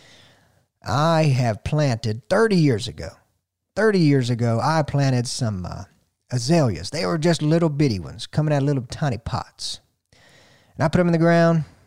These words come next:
and they haven't grown worth anything. They're still little bitty, just like they came out of those pots. What's wrong with 'em?"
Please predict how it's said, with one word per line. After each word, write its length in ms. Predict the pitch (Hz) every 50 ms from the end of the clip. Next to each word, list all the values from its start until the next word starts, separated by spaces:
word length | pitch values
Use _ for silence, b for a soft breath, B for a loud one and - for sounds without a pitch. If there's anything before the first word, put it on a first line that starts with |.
| b b b _ _ _ _ _ _ _ _ _ _ _ B B B B B B B B
and 180 | 127 120 101 101
they 240 | 135 151 156 160
haven't 400 | 147 131 147 139 123 113 - -
grown 540 | 110 131 135 143 143 143 143 143 143 139 135 _ _ _ _ _ _ _ _ _ _ _ _ _ _ _
worth 340 | - 123 131 135 139 - -
anything. 480 | 156 151 135 113 - - 90 80 95 _ _ _ _ _ _ _ _ _ _ _ _
They're 120 | - 123
still 360 | 135 - - - 185 185 175 160
little 220 | 156 165 165 160
bitty, 280 | 143 139 151 135 127 95
just 240 | 101 151 160 -
like 160 | 156 156 151 _
they 120 | 147 139
came 260 | 135 - - 147 143
out 100 | 131 127
of 40 | 123
those 140 | 120 117 -
pots. 460 | - - 135 - _ - - - - _ _ _ _ _ _ _ _ _ _ _ _ _ _ _ _ _ _ _ _ _ _ _ _ _ _ _ _ _ _
What's 260 | _ 151 175 160 - -
wrong 240 | 143 131 113 92
with 120 | 87 76 73
'em?" 120 | 69 -